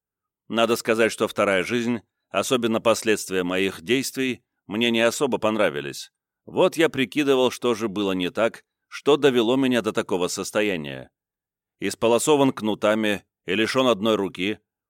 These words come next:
Надо сказать, начало второй жизни как-то не задалось. То, что руки лишили меня не зря, я понимал отчетливо. Действительно мог погибнуть, заражение поднималось в руке,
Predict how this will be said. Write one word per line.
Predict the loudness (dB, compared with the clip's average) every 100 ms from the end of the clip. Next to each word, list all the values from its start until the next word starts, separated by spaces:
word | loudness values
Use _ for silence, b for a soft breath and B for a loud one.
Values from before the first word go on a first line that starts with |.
| _
Надо | -4 -2 0
сказать, | 0 0 2 2
начало | 0 0 2 2
второй | 2 2 2
жизни | 0 -2 -2 -4
как-то | -2 -4 -4
не | -4 -2
задалось. | 0 2 2 0 -6 -16 _ _ _ _ _ _
То, | 0
что | 2 4
руки | 2 2 0
лишили | 0 0 0 2
меня | 2 2
не | 2
зря, | 0 2 4
я | 2
понимал | 0 -2 2 2
отчетливо. | 2 2 0 0 -4 -4 -8 _ _ -6
Действительно | -2 0 0 0 2 2
мог | 2 2 2
погибнуть, | 0 0 0 0 -2 _ _
заражение | -2 2 2 2 2 0
поднималось | 0 0 0 2 2 2
в | -2
руке, | -2 -2 -2